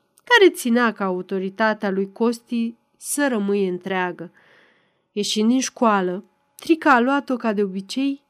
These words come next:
drept spre pod, unde mumă s-a adunat creițarii și își vindea mărfurile. Cât s-a bătut cu Costi și cât a stat în genunchi,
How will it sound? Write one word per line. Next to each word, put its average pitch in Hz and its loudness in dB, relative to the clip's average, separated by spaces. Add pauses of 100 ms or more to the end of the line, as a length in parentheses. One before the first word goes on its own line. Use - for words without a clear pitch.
(100)
drept 262 -2
spre - -4
pod, 180 -8 (600)
unde 233 6
mumă 262 2
s-a 247 -2
adunat 233 0
creițarii 226 -2 (140)
și - -6
își 233 -2
vindea 202 -2
mărfurile. 185 -4 (680)
Cât 359 4
s-a 262 0
bătut 196 -4
cu 208 -8
Costi 220 -4
și 196 -4
cât 196 -8
a 185 -4
stat 208 -2
în 233 0
genunchi, 196 -2